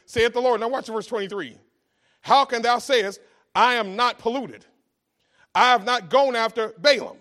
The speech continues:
See the way in the valley.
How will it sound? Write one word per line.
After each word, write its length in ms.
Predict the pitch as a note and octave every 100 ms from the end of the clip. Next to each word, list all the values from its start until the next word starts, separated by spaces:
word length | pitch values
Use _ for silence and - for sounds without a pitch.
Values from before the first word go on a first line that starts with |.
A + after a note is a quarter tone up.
| _ _ _ _ _ _ _ _
See 340 | - - B3+
the 180 | C4 G#3+
way 280 | G3 B3 C4
in 100 | A#3
the 80 | G3+
valley. 480 | F#3+ C#4 G3 G3+